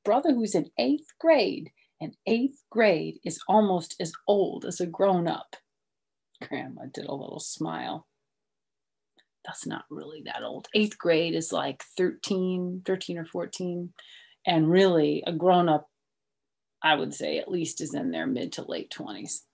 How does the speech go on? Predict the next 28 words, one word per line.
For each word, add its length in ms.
I 100
didn't 240
really 200
grow 280
up 160
until 320
I 80
was 180
in 160
my 140
thirties, 640
in 100
some 220
ways. 320
In 80
some 140
ways, 180
I'm 140
still 220
not 240
grown 260
up. 160
That's 200
why 120
I 60
like 340
Junie 240
B." 280